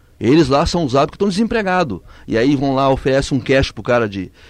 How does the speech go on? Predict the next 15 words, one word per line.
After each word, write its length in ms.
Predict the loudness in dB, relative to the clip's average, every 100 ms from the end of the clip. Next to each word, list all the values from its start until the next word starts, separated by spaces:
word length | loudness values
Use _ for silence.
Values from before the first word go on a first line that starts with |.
| -20 -20
cem 300 | -6 -2 -2
pila, 720 | -2 0 4 4 2 0 -4
sessenta 320 | -10 -10 -6
mil 140 | -4 -4
reais 260 | -2 -4
pra 180 | -4 -2
ele 380 | 0 0 0 -4 -10 -8
comprar 580 | -4 -2 2 2 2 0
comida 500 | -2 2 4 4 2
pro 160 | -4 -6
filho 300 | -2 -2 2
dele, 220 | 0 0
pra 100 | -4
mulher 240 | -4 -4
dele. 460 | -2 0 2 0